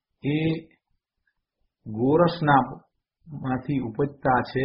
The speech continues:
એટલે કે એના પરિણામ છે. ગોરસ એમાં વ્યાપે છે. ગોરસ કહો કે ક-, એને દૂધ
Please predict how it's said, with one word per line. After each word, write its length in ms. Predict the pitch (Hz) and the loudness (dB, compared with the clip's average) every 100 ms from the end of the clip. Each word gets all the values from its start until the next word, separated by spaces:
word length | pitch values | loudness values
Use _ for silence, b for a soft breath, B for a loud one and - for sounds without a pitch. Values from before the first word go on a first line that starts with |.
| 143 123 | -4 -6
એટલે 180 | 127 123 | -6 -4
કે 140 | 139 135 | -4 -2
એના 340 | 120 123 147 143 | 0 2 2 2
પરિણામ 400 | 117 113 107 107 | -2 -4 -4 -6
છે. 200 | 107 110 85 - _ _ _ _ _ _ _ _ _ _ _ _ _ _ | -6 -10 -14 -16 _ _ _ _ _ _ _ _ _ _ _ _ _ _
ગોરસ 420 | 107 123 160 175 - 143 | -4 2 4 2 0 -4
એમાં 300 | 143 139 107 | 0 0 0
વ્યાપે 380 | 101 - - 98 | -4 -8 -10 -12
છે. 220 | - 92 - _ _ _ _ _ _ _ _ _ _ _ _ _ _ _ _ _ _ | -12 -20 -20 _ _ _ _ _ _ _ _ _ _ _ _ _ _ _ _ _ _
ગોરસ 480 | 147 143 170 175 165 - | -16 -4 2 2 2 0
કહો 180 | 123 123 | 2 2
કે 200 | 123 139 | 2 -4
ક-, 260 | 131 135 B B B _ 214 | -4 -8 B B B _ -12
એને 200 | 143 135 | -8 -4
દૂધ 340 | 120 160 | 2 2